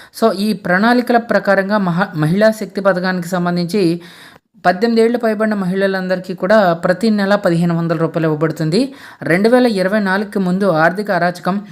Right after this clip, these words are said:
విధ్వంసం, వ్యవస్థల బలహీనత నుండి రాష్ట్రాన్ని కాపాడిన డబుల్ ఇంజిన్ ప్రభుత్వ పాలన సూపర్ సిక్స్ వాగ్దానాల్లో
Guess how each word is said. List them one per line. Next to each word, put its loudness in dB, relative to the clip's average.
విధ్వంసం, -4
వ్యవస్థల -4
బలహీనత -2
నుండి -2
రాష్ట్రాన్ని 0
కాపాడిన 2
డబుల్ 2
ఇంజిన్ 0
ప్రభుత్వ -2
పాలన 0
సూపర్ -4
సిక్స్ -10
వాగ్దానాల్లో 0